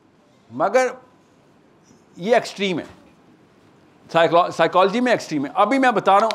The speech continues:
अभी असहाबे कहफ वाला time नहीं है। अगर आपने step ना लिया, तो आपके बच्चे असहाबे कहफ वाले step लेंगे, अगर वो हक तक पहुँच गए वहीं,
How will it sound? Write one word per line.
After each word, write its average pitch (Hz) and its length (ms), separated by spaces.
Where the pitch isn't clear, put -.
अभी 254 240
असहाबे 170 320
कहफ 165 240
वाला 165 120
time 143 260
नहीं 143 80
है। 139 80
अगर 214 240
आपने 196 340
step 202 260
ना 214 140
लिया, 240 300
तो 190 120
आपके 170 240
बच्चे 151 240
असहाबे 120 260
कहफ 117 260
वाले 113 140
step 107 280
लेंगे, - 180
अगर 208 200
वो 233 80
हक 196 200
तक 180 140
पहुँच 254 200
गए 220 120
वहीं, 151 220